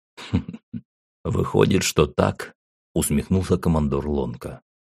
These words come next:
Он вновь вытащил из ножен дамасский меч,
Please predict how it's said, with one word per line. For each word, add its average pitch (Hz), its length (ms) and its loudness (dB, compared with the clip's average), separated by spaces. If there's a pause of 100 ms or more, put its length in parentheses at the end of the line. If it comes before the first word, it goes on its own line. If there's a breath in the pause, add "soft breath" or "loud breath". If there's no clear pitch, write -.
(180)
Он 78 220 6
вновь 113 320 6
вытащил 107 680 4
из 92 140 4
ножен 87 380 6
дамасский 85 500 4
меч, 92 360 0